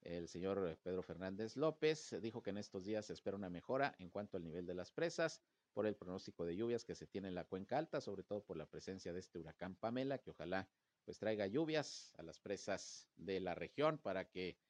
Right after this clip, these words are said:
pues ojalá se pueda aumentar un poco más el área cultivable y la extracción de agua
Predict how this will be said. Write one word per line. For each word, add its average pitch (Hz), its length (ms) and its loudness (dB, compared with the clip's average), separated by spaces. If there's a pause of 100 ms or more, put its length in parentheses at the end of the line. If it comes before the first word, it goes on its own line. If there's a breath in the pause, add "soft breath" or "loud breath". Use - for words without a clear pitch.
(300)
pues - 160 -2
ojalá 113 360 4
se 123 120 -4
pueda 143 260 4
aumentar 113 540 2
un 143 100 -2
poco 135 220 -2
más 131 380 -2
el 98 140 -2
área 110 180 2
cultivable 110 680 2
y 107 60 2
la 87 100 -2
extracción 92 460 -4
de 90 120 4
agua 90 340 4